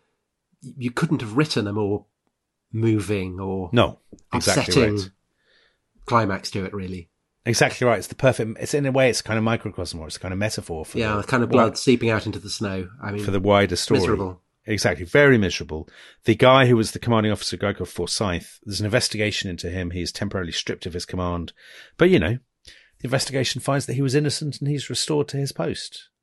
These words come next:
Speaker 2: So, you know, that, that in a
Speaker 1: Hmm.
Speaker 2: way is not surprising. That's exactly always gonna happen because, in a way, I'm, I don't wanna be too strident about this, but what's undoubtedly true is that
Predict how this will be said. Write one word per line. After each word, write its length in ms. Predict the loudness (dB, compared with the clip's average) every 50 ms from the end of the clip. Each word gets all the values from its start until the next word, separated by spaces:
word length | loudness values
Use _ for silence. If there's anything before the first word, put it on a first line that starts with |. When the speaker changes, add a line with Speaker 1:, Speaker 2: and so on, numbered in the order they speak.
| _ -6
Speaker 2:
So, 400 | 0 2 4 4 4 4 2 -2 -8 -16 -20 -20 -20 -20 _ _ _
you 120 | -6 -4
know, 160 | -4 -4 -6 -8 -12 -18 _ _ _ 0
that, 260 | 2 2 2 0 0
that 180 | 0 2 2 2
in 80 | 2
a 40 | 2
Speaker 1:
Hmm. 60 | 4 6
Speaker 2:
way 140 | 6 6
is 100 | 6 6
not 180 | 4 2 2 2
surprising. 680 | 0 -2 0 2 2 2 2 0 -2 -4 -8 -10 -14 -20 _ _
That's 220 | -6 -4 -4 -4
exactly 400 | -2 0 0 0 -2 -2 -4 -4
always 400 | -2 -2 -2 -2 -2 -2 -4 -4
gonna 180 | -6 -10 -10 -10
happen 360 | -10 -10 -10 -12 -14 -16 -14
because, 520 | -14 -14 -12 -10 -8 -8 -6 -8 -8 -10 -12 _ _ _ -18 -16 -16 -16 -14 -12
in 220 | -8 -6 -2 -2 0
a 60 | 2
way, 440 | 6 6 6 6 6 4 2 0 -4 _ _ _ -20 _ _ _ _ _ _ _ _ _ _ _ _ _ 0
I'm, 160 | 2 2 2
I 200 | 2 2 4 6
don't 140 | 6 6 6
wanna 100 | 6 4
be 100 | 2 0
too 200 | 0 0 -2 -2
strident 500 | 0 2 4 4 6 4 2 0 -6 -8
about 240 | -8 -8 -8 -10 -12
this, 440 | -14 -14 -12 -12 -12 -12 -14 -16 _ _ _ _ _ _ _ 2
but 240 | 2 2 2 0 -4
what's 340 | -4 -4 -4 -4 -8 -8 -8 _ _ -8
undoubtedly 600 | -6 -2 0 2 2 2 2 0 -4 -4 -4 -4
true 420 | -2 0 2 2 2 0 -2 -6
is 200 | -6 -6 -4 -2
that 280 | -2 -4 -4 -4 -8